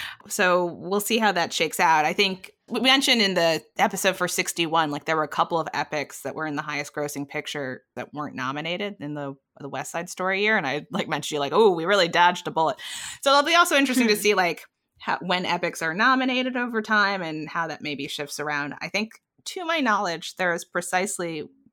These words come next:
Speaker 1: one set of movies that could be called epics that I love, which are the Lord of the Rings movies. So we'll,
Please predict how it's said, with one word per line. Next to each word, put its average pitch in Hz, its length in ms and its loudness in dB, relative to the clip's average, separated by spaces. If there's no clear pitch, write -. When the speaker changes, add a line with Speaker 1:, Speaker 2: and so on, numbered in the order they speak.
Speaker 1:
one 180 340 2
set 196 240 0
of 180 160 -4
movies 165 360 -8
that 147 120 -8
could 151 140 -10
be 151 80 -8
called 147 260 -4
epics 151 380 -8
that 147 120 -10
I 131 280 -6
love, 160 360 -2
which 170 180 -8
are 147 240 -4
the 147 80 -10
Lord 147 200 -6
of 123 40 -12
the 131 80 -10
Rings 170 320 -8
movies. 294 560 -8
So 165 240 -8
we'll, 147 440 -10